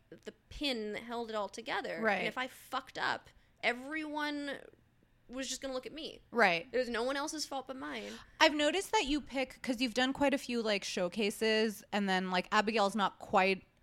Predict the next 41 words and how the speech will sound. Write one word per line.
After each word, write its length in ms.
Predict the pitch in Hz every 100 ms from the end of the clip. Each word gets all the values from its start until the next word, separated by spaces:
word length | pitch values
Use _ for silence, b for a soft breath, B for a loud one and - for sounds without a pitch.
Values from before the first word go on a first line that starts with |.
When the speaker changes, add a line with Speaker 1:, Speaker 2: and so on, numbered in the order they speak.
| _ _ -
Speaker 2:
is, 140 | 262 - - - 247
is 100 | 311
that 120 | 339 359
considered 360 | 381 370 359
a 40 | 370
showcase? 540 | 381 359 392 392 - -
Speaker 1:
Technically, 540 | 359 - 480 - 294
yes, 600 | 196 185 277 - - - -
'cause 60 |
Speaker 2:
But 100 | -
it's 60 | 285
Speaker 1:
she's 140 | 254
Speaker 2:
a 40 | 226
Speaker 1:
in 60 |
all 120 | 220 208
the 80 | 202
scenes, 380 | - 208 202
but 100 | -
it 100 | 453
was 140 | 285 226
a 60 |
feature. 340 | - - - -
Speaker 2:
Okay, 220 | 262 277 170
Speaker 1:
It, 60 |
Speaker 2:
yeah. 180 | 269 208
Speaker 1:
I 80 | 226
shot 260 | 311 302 254
it 100 | 214
as 100 | 190
a 40 | -
feature. 180 | - 262
Speaker 2:
Right. 380 | 277 185 - - -
So, 300 | - 311 277 240
well, 300 | 302 339 262
whatever 440 | 349 359 320 294
it 100 | 240
is, 160 | 220 220
like, 140 | 202
showcase, 480 | - 226 247 233 -
feature, 300 | 226 220 220
I, 280 | 208 233